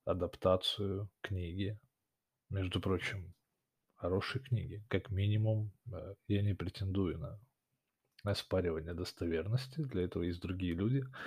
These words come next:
Я про то, что как истории, ну, классные. Их до сих пор как-то, э, вплетают в другие сюжеты, потому что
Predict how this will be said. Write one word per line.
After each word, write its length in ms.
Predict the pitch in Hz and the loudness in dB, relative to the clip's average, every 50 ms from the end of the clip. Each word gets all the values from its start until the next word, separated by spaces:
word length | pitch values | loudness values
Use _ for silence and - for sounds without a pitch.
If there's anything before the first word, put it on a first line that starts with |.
| - - - - - - _ - | -10 -10 -12 -14 -16 -14 _ -2
Я 140 | 87 87 85 | 0 0 2
про 160 | - 92 92 | 2 2 2
то, 120 | - 87 | 2 2
что 180 | - - - 85 | 0 0 0 0
как 220 | - 95 - - | 0 0 2 0
истории, 600 | - - - - - 143 175 147 101 90 - - _ _ | -2 -2 2 6 8 8 8 8 6 2 0 -4 _ _
ну, 160 | - 85 - - _ - | -6 -6 -6 -8 _ -10
классные. 600 | - - 92 117 127 - - - 95 92 90 - _ _ _ _ _ _ _ _ _ _ _ _ _ _ _ _ _ _ _ _ _ _ _ _ _ | 0 4 6 6 6 4 0 -6 -8 -10 -10 -14 _ _ _ _ _ _ _ _ _ _ _ _ _ _ _ _ _ _ _ _ _ _ _ _ _
Их 240 | - 95 - - - - | -10 -10 -10 -12 -10 -6
до 160 | 95 95 98 | -2 -2 0
сих 220 | - - - - - | 0 -2 -6 -6 -4
пор 300 | - 82 - - - - | -2 -2 -2 -4 -6 -6
как-то, 540 | - - - - - - - 87 98 90 90 - _ _ - | -4 -4 -4 -6 -6 -6 -6 -4 -4 -6 -10 -16 _ _ -14
э, 40 | 104 90 90 - | -14 -14 -14 -14
вплетают 760 | - - - - 92 92 90 - 98 98 101 95 92 87 - | -14 -14 -8 -4 -4 -4 0 2 4 4 6 4 4 0 -2
в 40 | - | -4
другие 380 | 87 92 95 92 92 92 87 - | -2 0 0 2 2 2 0 0
сюжеты, 640 | - - 92 85 87 85 82 80 - - 110 110 - - _ _ _ _ _ _ | -2 -4 -4 -4 -2 -2 -4 -4 -4 -6 -10 -10 -10 -14 _ _ _ _ _ _
потому 360 | - - 101 - 90 87 90 | -12 -10 -8 -6 -4 -4 -4
что 400 | - - - - - - - 95 | -6 -6 -6 -4 -4 -4 -4 -6